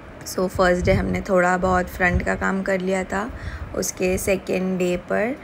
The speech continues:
मैंने ये side sticker चिपका दिया।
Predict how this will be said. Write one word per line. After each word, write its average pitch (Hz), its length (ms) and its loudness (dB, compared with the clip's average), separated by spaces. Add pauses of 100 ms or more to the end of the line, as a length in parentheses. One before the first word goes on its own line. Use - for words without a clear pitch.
(300)
मैंने 185 420 2
ये 185 120 2
side 180 380 0
sticker 180 720 0 (240)
चिपका 185 420 -2
दिया। 180 380 -2